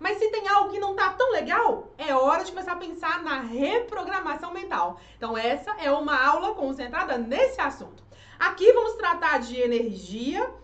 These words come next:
frequências, vibração, programação e vamos misturar a mente consciente com a mente subconsciente e as suas atitudes no dia a dia para mudar o resultado. Então,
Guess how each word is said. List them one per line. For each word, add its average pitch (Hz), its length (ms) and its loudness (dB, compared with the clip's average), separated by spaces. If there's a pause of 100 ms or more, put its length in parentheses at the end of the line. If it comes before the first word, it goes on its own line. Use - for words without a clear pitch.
(180)
frequências, 277 1080 -2 (140)
vibração, 285 1200 0
programação 320 1400 4 (160)
e 359 140 0
vamos 392 220 0
misturar 359 840 2
a 302 200 6
mente 359 600 -2
consciente 359 960 -6
com 349 300 -6 (180)
a 294 160 0
mente 349 380 -6
subconsciente 392 1200 -2
e 311 80 -8
as 320 180 -2
suas 370 420 -2
atitudes 349 640 -8
no 320 140 -10
dia 349 240 -8
a 349 40 -6
dia 240 440 -4 (320)
para 262 640 6 (140)
mudar 262 380 2
o 269 40 2
resultado. 277 480 2
Então, 339 520 0